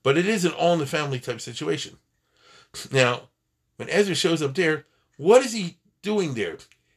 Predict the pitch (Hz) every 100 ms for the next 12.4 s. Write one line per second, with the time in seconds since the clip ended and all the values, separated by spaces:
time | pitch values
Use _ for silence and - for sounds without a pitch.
0 | _ - 185 240 208 156 175 180 151 175
1 | 165 131 120 135 135 127 131 104 92 87
2 | 78 _ _ _ _ _ _ - 165 156
3 | 139 143 185 - 170 156 156 139 143 120
4 | 110 107 85 82 - _ _ _ _ _
5 | - 104 104 101 104 92 95 - _ _
6 | _ 110 101 - - _ _ _ _ _
7 | - 165 185 170 160 160 147 - 104 -
8 | 180 120 82 - _ _ - 151 - 190
9 | 190 226 214 _ _ _ - 120 120 104
10 | 127 190 180 139 127 170 196 214 220 196
11 | _ _ _ 123 160 135 127 160 143 131
12 | 127 123 98 -